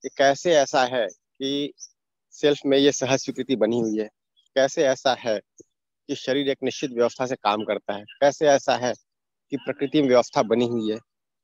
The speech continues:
कैसे हर इकाई ऊर्जित बनी रहती है, कैसे परस्परता को पहचानती है, निर्वाह करती है, नियंत्रित आचरण के साथ बनी रहती है,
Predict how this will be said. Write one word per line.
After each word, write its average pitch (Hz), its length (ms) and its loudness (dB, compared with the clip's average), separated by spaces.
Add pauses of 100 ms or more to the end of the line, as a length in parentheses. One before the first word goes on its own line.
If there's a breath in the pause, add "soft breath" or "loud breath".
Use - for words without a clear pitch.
(380)
कैसे 131 240 0
हर 143 220 0
इकाई 131 300 2
ऊर्जित 117 380 -2
बनी 117 200 2
रहती 110 300 -4
है, 107 100 -6
कैसे 127 600 -2
परस्परता 123 480 -4
को 110 60 -4
पहचानती 110 540 -4
है, 117 80 2
निर्वाह 113 340 0
करती 107 360 -8
है, 107 100 -6 (480)
नियंत्रित 113 540 -2
आचरण 110 320 -2
के 113 120 -12
साथ 107 160 -4 (600)
बनी 113 200 2
रहती 107 320 -4
है, 92 120 -6